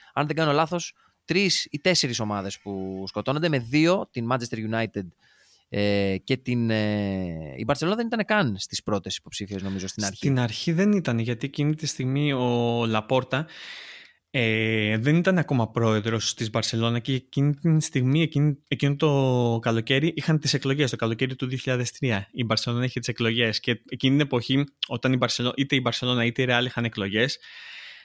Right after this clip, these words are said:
Speaker 2: η Φλωρεντίνο Πέρες και η Ζα-, και η Ζωάν Λαπόρτα εκείνης της εποχής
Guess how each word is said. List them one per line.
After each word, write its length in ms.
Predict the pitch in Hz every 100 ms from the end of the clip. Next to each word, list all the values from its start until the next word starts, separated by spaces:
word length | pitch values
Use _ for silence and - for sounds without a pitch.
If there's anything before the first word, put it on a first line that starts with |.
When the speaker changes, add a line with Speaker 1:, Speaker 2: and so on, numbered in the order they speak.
| _ _ _ _ - 120 67
Speaker 2:
η 360 | - 131 120 117
Φλωρεντίνο 640 | - 127 117 117 113 147 143
Πέρες 360 | 151 139 120
και 120 | -
η 40 | 117
Ζα-, 400 | 117 127 127 139
και 100 | 127
η 40 | 139
Ζωάν 320 | 135 139 151
Λαπόρτα 480 | 147 139 147 147 135
εκείνης 240 | 127 143
της 100 | 143
εποχής 640 | 139 117 117 156 180 -